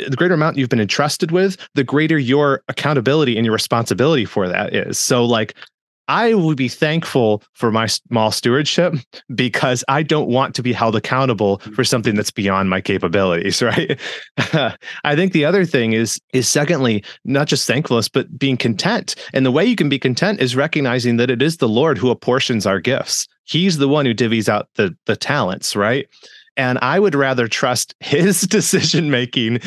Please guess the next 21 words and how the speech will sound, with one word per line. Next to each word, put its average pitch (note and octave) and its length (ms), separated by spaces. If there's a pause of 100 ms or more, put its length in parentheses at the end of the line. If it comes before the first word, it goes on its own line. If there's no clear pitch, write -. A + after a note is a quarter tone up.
(120)
in A#2 140
what A2+ 140
he B2+ 120
thinks B2 320
I A#2+ 120
can A#2+ 160
handle A2 400
and A2 80
what A2 120
I G#2+ 120
can A2 140
be G2+ 100
faithful G#2+ 360
with G2+ 280 (240)
than A2 160
my G2+ 200
own, F#2+ 320
'cause A2+ 240
I'm C#3 200
probably A2+ 280
gonna, G2+ 260